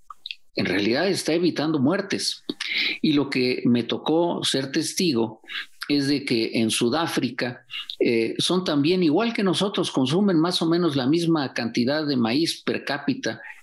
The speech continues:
que nosotros, pero no nixtamalizan. Ellos simplemente muelen el maíz y su mortalidad por cáncer del hígado y cáncer de otras partes del cuerpo es mucho mayor que la nuestra. Entonces, lo que a mí se me pidió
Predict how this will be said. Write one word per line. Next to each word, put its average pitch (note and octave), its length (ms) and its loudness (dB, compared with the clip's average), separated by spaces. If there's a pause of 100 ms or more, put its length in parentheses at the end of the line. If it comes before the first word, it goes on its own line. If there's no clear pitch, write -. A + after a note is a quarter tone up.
que A#2 80 -2
nosotros, A#2+ 640 -2 (260)
pero C3+ 280 2
no D#3+ 380 4
nixtamalizan. C#3+ 1080 0 (460)
Ellos D3 280 2
simplemente D#3 640 2
muelen C3 360 2
el B2 100 4
maíz C#3+ 440 0 (540)
y E3 120 4
su C#3+ 180 2
mortalidad C3 880 0 (360)
por A2+ 200 -2
cáncer C3+ 440 -2
del G#2 220 0
hígado C3+ 400 2
y G#2 80 0
cáncer A#2 400 -2
de A2 80 2
otras A#2 260 -2
partes A#2+ 260 -4
del C3 140 0
cuerpo B2 300 -2
es G#2+ 80 -2
mucho D#3+ 300 2
mayor G#2 320 0
que - 100 -2
la D#2+ 120 -2
nuestra. - 340 -2 (520)
Entonces, B2+ 540 0
lo G#2+ 140 0
que - 80 -2
a G2+ 60 2
mí C3+ 160 4
se C#3 140 0
me B2 140 2
pidió C3+ 480 0